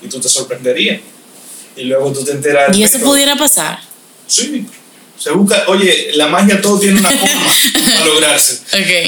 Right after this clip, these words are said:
Speaker 1: Eh, pero luego tú te enteras de cómo es posible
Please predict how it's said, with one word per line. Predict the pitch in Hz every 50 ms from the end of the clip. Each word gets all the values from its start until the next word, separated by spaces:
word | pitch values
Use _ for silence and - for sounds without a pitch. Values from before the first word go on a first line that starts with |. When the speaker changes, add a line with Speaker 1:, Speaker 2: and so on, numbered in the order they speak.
| 175 165 160
Speaker 1:
Eh, | 170 156 156 156 147 143 135 - - - - - - - - - - - - - - - - - -
pero | - 160 151 151 147 147 147 - - - - - - - -
luego | - 156 160 156 165 175 170 170
tú | - - 175 170
te | 170 175
enteras | 165 160 160 170 165 165 160
de | 151 147 147
cómo | - 160 160 156 147 147
es | 147
posible | - 127 - - 127 123 - 101 98